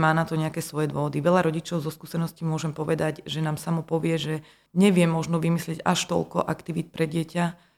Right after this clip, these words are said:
nevie mu dať toľko podnetov, možno nemá toľko nápadov, čo je úplne v poriadku, lebo každý je zameraný na niečo iné.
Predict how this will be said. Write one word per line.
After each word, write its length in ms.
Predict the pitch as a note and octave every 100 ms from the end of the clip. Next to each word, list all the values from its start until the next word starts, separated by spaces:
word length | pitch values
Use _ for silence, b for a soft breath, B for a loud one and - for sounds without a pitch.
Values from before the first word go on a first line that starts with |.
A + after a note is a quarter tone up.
| b
nevie 240 | E3+ E3+ E3+
mu 80 | E3
dať 240 | D#3+ -
toľko 320 | E3+ E3 D3
podnetov, 640 | - E3 F3 F3 E3+ D#3+ D#3+
možno 240 | D#3+ D#3
nemá 280 | E3 D#3+ D#3+
toľko 240 | D#3+ D#3 D#3+
nápadov, 440 | D#3 D#3 E3 D#3+
čo 120 | -
je 80 | D#3+
úplne 240 | D#3 D#3+
v 40 | -
poriadku, 360 | D#3+ E3+ -
lebo 160 | E3 D#3
každý 320 | D#3+ C#3+ E3
je 80 | D#3
zameraný 360 | D#3+ D#3+ D#3+ E3
na 80 |
niečo 360 | E3 D#3+ - E3
iné. 240 | E3+ D#3